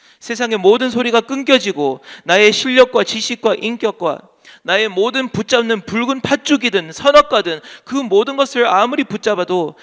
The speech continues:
다 떨어지더라도 마지막으로 남는 것은 무엇이냐? 성령님의 미세한 소리가 우리의,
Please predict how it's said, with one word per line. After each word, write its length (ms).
다 260
떨어지더라도 1200
마지막으로 580
남는 300
것은 240
무엇이냐? 480
성령님의 680
미세한 520
소리가 380
우리의, 360